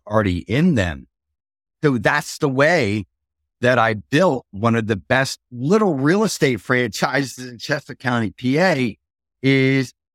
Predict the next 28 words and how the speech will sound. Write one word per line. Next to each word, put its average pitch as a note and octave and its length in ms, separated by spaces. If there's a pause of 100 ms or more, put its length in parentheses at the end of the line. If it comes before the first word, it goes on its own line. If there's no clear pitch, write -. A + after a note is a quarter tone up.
I A#2+ 180 (340)
started C#3 340
from C#3 160
the C3 140
inside B2+ 360
out. A#2+ 280
I G2+ 60
started G#2+ 240
with G2 160
hydration, G2+ 680
dreams, A2 640
goals, A#2 420 (360)
helping B2 600 (340)
agents C3 440
work G#2+ 260
in A2 120
their G#2 160
natural A#2 600
strength - 560 (100)
zone G#2 260
that's F#2+ 220
God-given B2+ 720
or F#2+ 80
whatever, A2 300 (180)
whatever A2 300
you G#2+ 200
believe A#2+ 560
in. E2+ 300